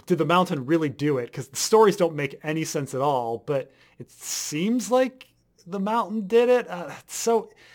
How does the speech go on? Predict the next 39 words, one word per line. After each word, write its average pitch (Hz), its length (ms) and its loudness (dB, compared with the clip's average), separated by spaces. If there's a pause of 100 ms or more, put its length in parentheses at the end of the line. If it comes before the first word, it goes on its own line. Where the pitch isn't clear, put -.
(160)
it's 180 160 -6
so 262 280 4
odd, 160 260 4
and 135 100 -8
I 147 60 -4
don't 165 200 -2
know 170 100 -2
why 131 680 -2 (180)
George 143 180 -6
R. 147 60 0
R. 135 80 -2
Martin 131 240 -8
keeps - 320 -14
focusing 139 560 -6
on 123 100 -6
this 120 220 -10
really 147 560 -4
odd 131 400 -4
piece - 560 -10 (340)
in 135 80 -8
A 131 40 -6
Game 127 200 -4
of 117 100 -10
Thrones. 110 680 -14 (420)
Uh, 196 200 2 (100)
it, 220 180 -4
it, 220 220 -2
it's 202 160 -2
so 269 280 6
much 240 240 2
so 196 320 2
that, 165 200 4
like, 151 300 0 (200)
they 190 120 4
kept 254 480 0
it 202 80 4
in 180 120 2
the 156 80 -2
show. 147 600 0